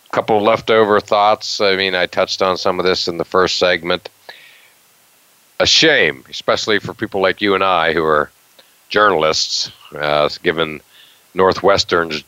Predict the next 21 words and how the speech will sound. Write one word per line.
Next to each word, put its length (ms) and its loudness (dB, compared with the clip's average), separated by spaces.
journalism 560 0
program 600 2
and 140 -8
so 180 0
many 180 0
Northwestern 640 0
grads 600 0
in 140 -10
the 80 -4
sports 480 0
media, 540 2
but 320 0
heartbreaking 680 0
for 140 -4
them 200 0
to 60 -4
lose 640 -2
on 220 0
that 240 0
obvious 420 0
violation 800 0